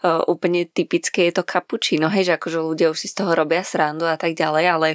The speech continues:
oni keď majú nejaké hodnoty alebo niečo je nejak zaužívané, niečo sa proste u nich nejak robí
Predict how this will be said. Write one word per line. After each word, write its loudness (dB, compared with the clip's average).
oni -2
keď -4
majú 0
nejaké 0
hodnoty 0
alebo 2
niečo -2
je 4
nejak 0
zaužívané, 0
niečo -4
sa -2
proste -4
u 2
nich 0
nejak 0
robí -2